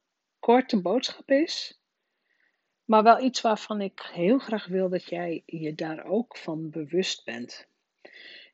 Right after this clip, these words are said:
En dat is het feit dat vrouwen en ook vrouwelijke ondernemers zichzelf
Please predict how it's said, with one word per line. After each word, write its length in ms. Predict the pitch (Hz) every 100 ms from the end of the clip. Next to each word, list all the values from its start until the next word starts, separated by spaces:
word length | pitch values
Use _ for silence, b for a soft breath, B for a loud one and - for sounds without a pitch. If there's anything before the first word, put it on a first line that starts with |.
| _
En 320 | - 208 196 -
dat 340 | 180 214 269
is 200 | - 302
het 180 | 190 -
feit 880 | - - 196 135 147 240 - - - _ _ _
dat 320 | - 160 156 -
vrouwen 1160 | - - - 165 156 175 233 170 135 196 247 _ _ _
en 200 | - 165
ook 280 | - 285 -
vrouwelijke 840 | - - - 160 170 240 262 247 208
ondernemers 1000 | 185 202 190 165 170 196 277 - - - b b b b b b b b
zichzelf 1000 | - - 220 - - 208 185 185 - -